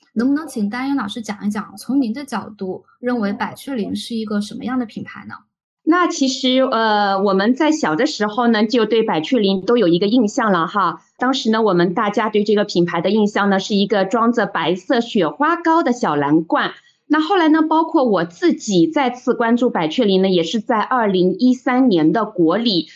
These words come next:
Speaker 2: 随后呢，是二零一四年年初，我加入百雀羚以后呢，开始进一步深入了解咱们这个品牌。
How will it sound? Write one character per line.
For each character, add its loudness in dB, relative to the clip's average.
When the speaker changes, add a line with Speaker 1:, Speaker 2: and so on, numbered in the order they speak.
Speaker 2:
随 0
后 2
呢， 4
是 0
二 0
零 0
一 4
四 0
年 4
年 4
初， 2
我 2
加 0
入 2
百 -2
雀 0
羚 4
以 2
后 0
呢， 2
开 0
始 0
进 4
一 6
步 0
深 2
入 6
了 0
解 0
咱 0
们 2
这 2
个 2
品 2
牌。 -4